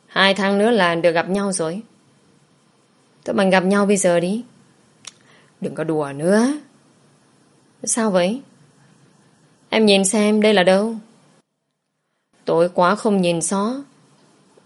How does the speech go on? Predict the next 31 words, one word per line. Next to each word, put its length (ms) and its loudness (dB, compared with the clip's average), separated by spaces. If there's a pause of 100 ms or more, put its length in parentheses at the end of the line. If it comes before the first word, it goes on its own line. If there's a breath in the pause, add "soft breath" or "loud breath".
Ờ, 180 -6 (100)
nhưng 300 -2
mà 120 0
sao 280 0
trông 240 0
đường 240 4
xá 420 0
giống 200 2
như 120 2
ở 60 4
Việt 180 4
Nam 220 0
vậy? 300 -4 (1300)
Chỗ 160 4
này 140 2
có 100 0
quen 320 0
không? 420 -4 (1200 soft breath)
Hoàng 320 2
hỏi 260 2
rồi 260 2
quay 200 0
điện 200 0
thoại 220 -2
về 120 2
hướng 260 0
cổng 260 -2
chính 320 -2
nhà 160 0
cô 140 -2
Hà. 360 -6